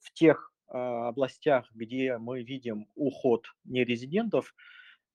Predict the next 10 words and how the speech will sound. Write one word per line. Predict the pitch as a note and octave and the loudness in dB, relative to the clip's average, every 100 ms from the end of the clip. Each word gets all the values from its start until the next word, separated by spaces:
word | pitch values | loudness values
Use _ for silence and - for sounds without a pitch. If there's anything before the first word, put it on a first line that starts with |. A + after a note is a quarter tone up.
| - | -6
э, | A2+ A2 A2 | -2 0 2
я | C#3+ E3+ | 4 4
бы | D3+ B2 | 4 2
ожидал, | A#2+ C3+ D#3 E3+ - | 0 -2 0 0 -4
я | C#3 E3 | 2 2
бы | D#3 | 2
не | D3+ E3+ E3+ | -4 -4 -2
ожидал | B2 B2+ B2 D#3+ F#3+ | -2 -4 -2 0 0
какого-то | - - D3 D3 A#2+ | -4 -8 -8 -8 -14
существенного | - - D3 D3 C#3 A#2+ A2+ | -18 -12 -10 -10 -10 -10 -10